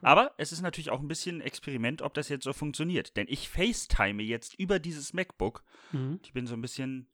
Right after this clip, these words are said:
Speaker 2: Und zeichne es nebenbei auf, aber es sollte, sollte klappen.
Speaker 1: Ja, also ich habe einen Test gemacht, da hat's funktioniert.
Speaker 2: Ja.
Speaker 1: Wenn es nicht funktioniert, dann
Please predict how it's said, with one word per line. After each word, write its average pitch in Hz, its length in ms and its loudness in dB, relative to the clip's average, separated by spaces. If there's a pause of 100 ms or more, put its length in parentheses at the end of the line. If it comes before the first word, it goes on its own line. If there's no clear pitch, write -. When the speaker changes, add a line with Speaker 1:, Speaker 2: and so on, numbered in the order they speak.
(300)
Speaker 2:
Und 131 140 -6
zeichne 151 340 -2
es 139 120 -6
nebenbei 139 340 2
auf, - 240 -14
aber 135 160 -2
es 123 100 -4
sollte, 123 360 -4 (160)
sollte 135 260 -6
klappen. 156 320 -12 (240)
Speaker 1:
Ja, 82 340 0
also 123 200 2
ich 127 80 0
habe - 80 2
einen 143 40 -6
Test 214 240 0
gemacht, 220 300 2
da 180 60 8
hat's - 120 -4
funktioniert. 175 640 -4
Speaker 2:
Ja. 120 160 -6
Speaker 1:
Wenn 143 400 2
es 127 240 -4
nicht 214 160 -2
funktioniert, 214 420 -4
dann 143 260 -4